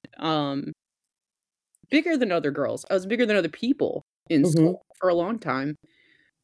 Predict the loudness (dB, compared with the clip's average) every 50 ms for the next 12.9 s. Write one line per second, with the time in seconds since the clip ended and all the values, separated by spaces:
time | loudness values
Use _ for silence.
0 | _ _ -4 -2 0 2 2 2 2 0 0 -2 -2 -2 0 0 0 -2 -2 -4
1 | -6 -6 -8 -10 -10 -6 -4 -2 -2 -2 -4 -6 -12 -18 -16 -10 -6 -4 -4 -2
2 | -2 0 0 0 0 -2 0 0 -2 0 0 0 -2 -2 -6 -6 -6 -4 -4 -4
3 | -4 -4 -4 -4 -2 -2 -2 -2 0 0 0 0 0 -2 -2 -4 -4 -6 -6 -6
4 | -4 -4 -2 -2 -2 -4 -2 0 0 2 2 2 2 2 0 0 0 0 2 2
5 | 2 2 2 -2 -4 -4 -4 -6 -6 -4 -4 -2 -2 -2 -2 -4 -4 -4 -4 -2
6 | -2 -4 -4 -6 -8 -6 -4 -4 -4 -2 -2 -2 -2 -2 -2 -2 -4 -8 -12 -8
7 | -6 -2 -2 -2 -2 -2 -4 -4 -6 -6 -4 0 0 0 0 -2 -6 -10 -14 -14
8 | -16 _ _ _ _ _ _ _ _ _ _ 0 2 2 2 0 -2 -2 0 0
9 | 0 0 -2 -6 -10 -12 -14 _ _ _ _ _ _ _ 0 2 4 4 4 2
10 | 0 0 0 0 -2 -2 -2 0 2 2 2 2 2 2 2 2 2 2 0 0
11 | 0 0 0 0 0 0 -2 -4 -4 -4 -4 -8 -6 -2 -2 -2 -2 -2 -6 -8
12 | -8 -8 -6 -6 -4 -2 0 0 0 2 0 -2 -4 -8 -10 -10 -8 -10